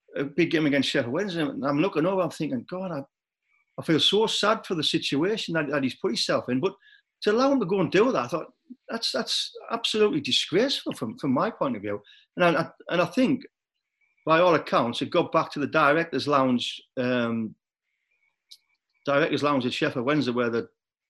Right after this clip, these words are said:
the, all the chairmen them go up, within five minutes. Um, 'cause when I went out in the corridor,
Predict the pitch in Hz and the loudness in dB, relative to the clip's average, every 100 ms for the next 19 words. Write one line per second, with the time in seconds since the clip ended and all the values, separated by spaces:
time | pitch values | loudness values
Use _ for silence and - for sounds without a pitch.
0 | _ _ 120 117 120 110 - _ _ _ | _ _ -4 -2 -2 -4 -10 _ _ _
1 | _ _ _ _ - 147 135 117 110 107 | _ _ _ _ -2 0 2 0 -2 -4
2 | 113 - - - 135 139 - 147 139 143 | -6 -8 -18 -2 2 2 0 2 4 2
3 | 160 208 - _ _ _ _ _ _ _ | 0 -4 -12 _ _ _ _ _ _ _
4 | _ 127 127 127 120 117 113 - _ _ | _ -2 0 2 0 -2 -6 -12 _ _
5 | _ _ 135 147 160 160 160 156 156 151 | _ _ -2 2 4 4 4 2 2 2
6 | 135 - 170 151 110 107 | 0 0 2 2 2 0